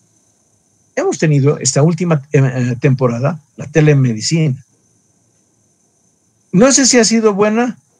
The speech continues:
o mala. Yo creo que ha sido buena de principio para los pacientes,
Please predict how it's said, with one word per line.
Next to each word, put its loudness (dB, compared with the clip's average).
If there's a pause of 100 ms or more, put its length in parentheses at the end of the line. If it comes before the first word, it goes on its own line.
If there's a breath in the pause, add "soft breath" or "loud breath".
(140)
o -2
mala. 0 (640)
Yo -2
creo 0
que -4
ha 0
sido -2
buena -2
de -6
principio -8 (800)
para -4
los -10
pacientes, -4